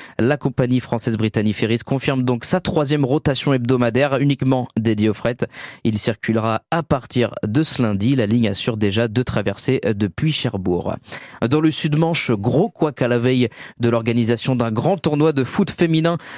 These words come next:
des moins de treize ans. Le club de Julouville et le vice-président de l'association organisatrice déposent plainte en gendarmerie, dont leur collimateur, le fondateur et organisateur de ce tournoi. Des réservations de transport et d'hébergement n'ont pas été honorées.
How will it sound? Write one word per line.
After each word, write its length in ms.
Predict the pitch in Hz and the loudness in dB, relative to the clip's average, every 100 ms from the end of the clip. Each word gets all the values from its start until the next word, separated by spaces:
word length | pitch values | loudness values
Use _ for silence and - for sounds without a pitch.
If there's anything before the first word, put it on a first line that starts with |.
| - | -4
des 160 | 123 123 | 0 2
moins 140 | 123 | 2
de 100 | 120 | 2
treize 400 | 110 - 151 131 | 0 0 0 2
ans. 200 | 143 160 | 0 2
Le 160 | 165 135 | 2 0
club 240 | - 127 | 0 0
de 100 | 113 | 2
Julouville 640 | 110 147 160 147 135 160 165 | 2 2 2 4 2 2 2
et 100 | - | 2
le 120 | 120 110 | 2 2
vice-président 680 | 110 123 - 113 107 120 | 0 -2 -2 -2 0 0
de 120 | 120 104 | 0 2
l'association 680 | 120 147 165 - 143 - | 2 2 -2 0 -2 0
organisatrice 640 | 143 131 147 139 123 170 139 | -2 0 0 0 0 -2 0
déposent 360 | 131 - 170 - | -2 2 2 2
plainte 340 | 160 196 - - | -2 -2 -4 -4
en 120 | 110 | 0
gendarmerie, 720 | 107 170 185 196 160 127 175 - - - | 2 2 2 2 2 2 0 -4 -10 -4
dont 180 | 104 160 | 0 2
leur 160 | 175 131 | 2 0
collimateur, 600 | 156 139 139 131 151 135 | 0 2 2 0 0 0
le 80 | 113 | -2
fondateur 600 | - 139 131 151 143 117 - - - | -2 0 0 2 0 -2 -10 -10 0
et 100 | 107 | 0
organisateur 720 | 107 101 95 98 - 139 - | 0 -2 0 0 0 -4 -2
de 180 | 110 107 | -2 0
ce 180 | 101 107 | 0 -2
tournoi. 480 | - 113 107 117 156 | -2 -2 2 2 2
Des 120 | 123 | 2
réservations 500 | 110 117 123 113 143 | 2 0 0 0 0
de 60 | 123 | -2
transport 540 | - 131 - 143 127 - | -2 -4 0 2 2 0
et 100 | 151 | 2
d'hébergement 600 | 160 151 143 123 127 156 | 2 2 0 0 0 2
n'ont 140 | 131 | 0
pas 200 | 120 165 | 0 -2
été 180 | 139 156 | 0 2
honorées. 440 | 143 131 117 139 | 2 2 2 0